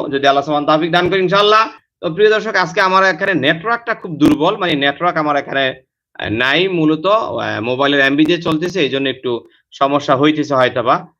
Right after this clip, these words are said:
আহ, হয়তোবা একটু ঘোলা দেখা যায়, সাউন্ড একটু কাটা কাটা আসতে পারে। তো যাই হোক, আমি যে সবকটা দিলাম যদি বুঝা যায় তাহলে ইনশাল্লাহ ভালো করে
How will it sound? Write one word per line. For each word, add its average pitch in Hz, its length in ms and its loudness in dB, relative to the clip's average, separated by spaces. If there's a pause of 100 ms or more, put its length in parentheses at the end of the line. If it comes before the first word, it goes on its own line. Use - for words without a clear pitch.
(180)
আহ, 107 180 -2
হয়তোবা 131 320 -2
একটু 127 160 -6
ঘোলা 131 340 0
দেখা 120 300 -2
যায়, 117 240 0
সাউন্ড 120 360 -2
একটু 107 200 -4
কাটা 123 260 -2
কাটা 123 200 -2
আসতে 113 220 -8
পারে। 104 220 0 (500)
তো 113 60 -6
যাই 131 280 2
হোক, 165 160 0
আমি 156 180 0
যে 160 120 0
সবকটা 151 400 -4
দিলাম 151 360 -2
যদি 139 180 -6
বুঝা 143 360 0
যায় 190 240 2 (360)
তাহলে 127 200 -2
ইনশাল্লাহ 113 380 -4
ভালো 113 220 -2
করে 151 200 -2